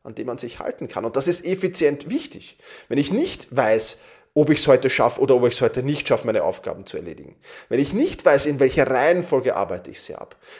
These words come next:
dann verursacht das eben zusätzlichen Stress und das ist definitiv etwas, was schlecht ist. Und letzter wichtiger Punkt, der hier auch noch hineinspielt, ist natürlich die Förderung der Proaktivität.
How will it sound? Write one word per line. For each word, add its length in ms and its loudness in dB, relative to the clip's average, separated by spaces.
dann 320 -2
verursacht 540 -6
das 260 2
eben 320 -10
zusätzlichen 640 -2
Stress 380 -2
und 160 -10
das 140 -8
ist 180 -10
definitiv 540 -14
etwas, 400 -10
was 120 -8
schlecht 420 -12
ist. 280 -10
Und 180 -14
letzter 520 4
wichtiger 400 2
Punkt, 300 2
der 80 2
hier 160 2
auch 140 2
noch 160 2
hineinspielt, 500 -4
ist 120 -8
natürlich 420 -2
die 120 -8
Förderung 760 4
der 100 8
Proaktivität. 1500 -2